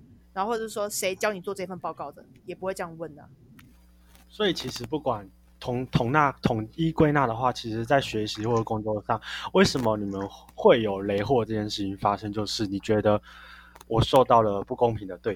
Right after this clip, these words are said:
Speaker 2: 待，那这个归-，这受到这个对待，你没有办法去宣泄，然后甚至你没办法往上报，因为没有人能帮你去澄清。因为如果你真的下公司的时候，如果你真的说的话，别人会，可能会认为你是小心眼的人，那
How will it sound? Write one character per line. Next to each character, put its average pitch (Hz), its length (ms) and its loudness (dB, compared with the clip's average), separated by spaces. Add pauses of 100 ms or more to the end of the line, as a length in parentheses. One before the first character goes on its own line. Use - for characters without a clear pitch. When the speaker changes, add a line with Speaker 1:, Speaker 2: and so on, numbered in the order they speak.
Speaker 2:
待， 101 180 -2 (220)
那 127 260 4
这 170 100 2
个 127 120 6
归-， - 180 -6 (160)
这 139 340 4 (260)
受 165 140 8
到 151 80 12
这 147 60 6
个 135 60 8
对 135 200 6
待， 131 180 8
你 113 140 0
没 123 120 2
有 123 120 8
办 117 220 8
法 101 140 4
去 110 120 -2
宣 104 280 -2
泄， - 300 -2
然 113 160 2
后 123 320 8
甚 151 200 0
至 156 80 -2
你 127 80 -4
没 110 120 -2
办 120 80 0
法 127 160 6
往 104 160 -4
上 117 180 0
报， 120 160 4
因 135 60 0
为 127 60 2
没 120 120 0
有 110 120 2
人 107 340 -6
能 113 200 -8
帮 127 200 2
你 113 100 -10
去 117 140 -6
澄 98 260 -10
清。 - 180 -10
因 180 60 -4
为 196 80 4
如 151 120 2
果 139 100 2
你 104 160 -4 (140)
真 135 160 -2
的 117 200 -2 (100)
下 123 220 2
公 127 200 -10
司 120 100 -6
的 110 40 0
时 113 100 -2
候， 107 100 0
如 110 80 -8
果 110 100 -4
你 98 60 -10
真 110 100 -4
的 104 80 -4
说 117 320 -2
的 104 60 0
话， 107 200 4 (600)
别 135 120 0
人 131 100 2
会， 139 320 2
可 - 140 -4
能 120 120 2
会 185 100 6
认 135 220 4
为 110 100 0
你 104 100 -4
是 123 140 -6
小 104 200 -4
心 107 180 -8
眼 95 160 -8
的 95 80 -20 (140)
人， - 100 -20 (260)
那 147 220 4